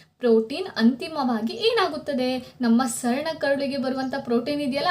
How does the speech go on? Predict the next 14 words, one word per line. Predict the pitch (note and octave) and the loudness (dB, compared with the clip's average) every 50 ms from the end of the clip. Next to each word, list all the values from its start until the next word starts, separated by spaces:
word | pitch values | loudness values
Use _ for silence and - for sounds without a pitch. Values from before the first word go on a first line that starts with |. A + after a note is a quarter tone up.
| - | 0
ಅದು | - C4+ - D#4+ | 0 -2 -4 0
ಲಾಸ್ಟಿಗೆ | D4+ D4 C4+ C#4+ D4 D4 - - - D#4+ | 0 2 2 2 0 -2 -6 -8 -10 -10
ಏನಕ್ಕೆ | A3+ C#4+ F4+ G#4 G#4 G4 G4+ - E4 | -4 -2 2 2 2 2 2 0 -2
ಕನ್ವರ್ಟ್ | D4 C#4+ C#4 C#4 C#4 C4+ | 0 0 -2 -2 0 0
ಆಗುತ್ತೆ, | B3 A#3+ A#3+ A#3 A#3 C4 C4 | 0 0 0 -4 -4 -4 -4
ಅದು | - - A3 G3+ F#3+ F3+ - - - - - - - | -2 -2 -4 -4 -4 -8 -8 -12 -18 -18 -18 -6 2
ಕಾರ್ಬೋಹೈಡ್ರೇಟ್, | C4 B3+ B3+ B3+ B3+ C#4 D4+ C#4 C#4 B3 B3 B3 B3 B3 A3+ - | 2 4 4 4 2 0 0 0 0 0 2 0 0 -2 -2 -2
ಕೊಬ್ಬುಗಳು | D4+ D4 C4 B3+ C#4+ B3+ B3+ B3 B3+ | -2 -2 -2 -4 -4 -2 0 0 2
ಅಂತಿಮವಾಗಿ | B3 A#3+ C#4+ D4 - F#4 C#4+ B3+ A#3 A3+ A#3+ C#4 G4 | 0 0 -2 -4 -6 -6 -4 -2 -2 -2 -2 -2 -2
ಏನಾಗುತ್ತವೆ, | G#4 A4 A#4+ A4+ G#4 F4+ D#4+ D#4+ - - C#4+ C4 C#4 | -2 -2 -2 0 -2 -2 -2 -4 -6 -6 -6 -4 -2
ಏನಕ್ಕೆ | C#4 C#4+ D4 D#4 F4 F4 F4 E4 - - D4+ | -2 -2 -2 -2 -2 -2 -4 -4 -2 -2 -2
ಕನ್ವರ್ಟ್ | C#4+ C#4 C#4 C#4+ - | -2 -2 -6 -8 -8
ಆಗುತ್ತೆ, | B3+ B3+ B3 A#3 - - B3+ | -10 -10 -10 -10 -10 -10 -10
ಇದನ್ನೆಲ್ಲ | C4 B3+ G#3 G3+ G3+ G3 G3 | -8 -8 -8 -8 -6 -6 -4